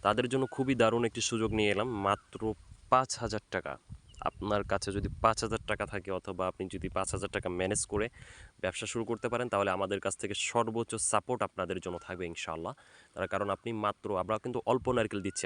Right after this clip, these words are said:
আপনাদেরকে, কারণ আপনারা শুধুমাত্র ঘুরে দাঁড়ান, আপনারা নিজে কিছু একটা করেন, সেই চেষ্টা আমরাও করতেছি আপনাদেরকে ভালো সাপোর্ট দেওয়ার জন্য। কারণ কোনো কিছু করতে হলে অবশ্যই একটু সাপোর্ট লাগে, সেই সাপোর্টটা আমরা ইনশাআল্লাহ চেষ্টা করছি, কারণ আমিও কিন্তু একদিন বেকার ছিলাম।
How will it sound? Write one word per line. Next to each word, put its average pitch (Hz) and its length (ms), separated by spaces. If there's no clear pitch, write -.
আপনাদেরকে, 85 440
কারণ 98 160
আপনারা 104 240
শুধুমাত্র 113 360
ঘুরে 101 260
দাঁড়ান, 95 200
আপনারা 95 240
নিজে 101 260
কিছু 117 200
একটা - 240
করেন, 113 180
সেই 107 160
চেষ্টা - 340
আমরাও 117 240
করতেছি 120 440
আপনাদেরকে 101 320
ভালো 98 140
সাপোর্ট 135 280
দেওয়ার 110 260
জন্য। 98 180
কারণ 98 180
কোনো 110 180
কিছু 113 220
করতে 127 180
হলে 123 160
অবশ্যই 113 260
একটু 110 200
সাপোর্ট 120 240
লাগে, 101 240
সেই 104 160
সাপোর্টটা 107 360
আমরা 110 160
ইনশাআল্লাহ 104 360
চেষ্টা 123 240
করছি, 110 220
কারণ 104 140
আমিও 131 220
কিন্তু 123 180
একদিন 98 240
বেকার 90 240
ছিলাম। 80 200